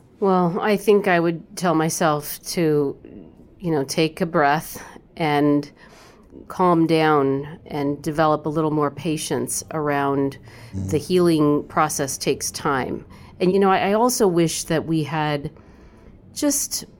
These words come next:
Speaker 1: realized that, like your story, Kate, our son, we were dragging him on college visits. I mean, the fact that we felt such pressure to kind of conform to what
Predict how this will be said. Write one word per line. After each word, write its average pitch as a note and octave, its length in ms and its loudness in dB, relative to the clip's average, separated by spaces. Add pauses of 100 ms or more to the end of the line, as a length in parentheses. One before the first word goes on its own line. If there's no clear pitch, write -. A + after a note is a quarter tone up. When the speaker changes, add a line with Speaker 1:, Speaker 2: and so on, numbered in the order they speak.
(580)
Speaker 1:
realized F#3+ 800 4 (120)
that, D#3+ 460 0
like F3+ 300 -2
your G3 160 4
story, D#3+ 420 0
Kate, D3 460 -2 (440)
our A3+ 180 0
son, F3+ 640 2
we G#3+ 180 -2
were F3 180 0
dragging D#3+ 800 0
him C3+ 340 -4
on D#3 200 -2
college D3+ 440 -2
visits. D3 600 -4
I E3 100 -4
mean, D#3 360 2 (380)
the E3 200 -6
fact G3+ 400 0
that E3 280 0
we E3+ 160 2
felt D#3+ 340 -2
such - 560 -2
pressure F3 520 0
to D#3+ 260 -2
kind F3 240 -2
of D#3+ 100 -2
conform F3 680 2
to D#3 280 0
what C#3+ 280 -2